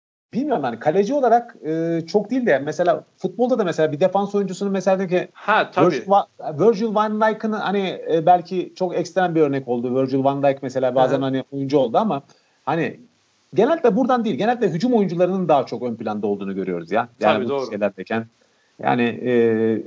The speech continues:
Speaker 1: anca ama mesela Corrales bu performansı mesela diyelim ki seya Ligi'ndeyken mesela M V P seçildiği zaman oradayken bir
Speaker 2: Hı hı.
Speaker 1: sürü iyi oynayan oyuncular vardı.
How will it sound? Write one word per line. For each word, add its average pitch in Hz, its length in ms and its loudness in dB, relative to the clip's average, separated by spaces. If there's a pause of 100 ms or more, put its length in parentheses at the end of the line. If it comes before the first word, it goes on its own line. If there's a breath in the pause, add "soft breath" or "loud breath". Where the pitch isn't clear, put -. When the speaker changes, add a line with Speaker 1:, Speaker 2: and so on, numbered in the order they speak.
(240)
Speaker 1:
anca 226 340 4
ama 214 240 4
mesela 214 420 0
Corrales 214 440 2
bu 190 360 0
performansı 180 560 0
mesela 175 240 0
diyelim 175 160 -2
ki 170 60 -6
seya 175 220 4
Ligi'ndeyken 175 580 2
mesela 160 260 0
M 151 180 0
V 165 100 -2
P 180 80 -2
seçildiği 180 420 0
zaman 160 340 0
oradayken 160 440 2
bir - 40 -2
Speaker 2:
Hı - 40 -6
hı. 143 60 -8
Speaker 1:
sürü 165 160 2
iyi 160 180 4
oynayan 165 240 2
oyuncular 160 360 2
vardı. 156 440 0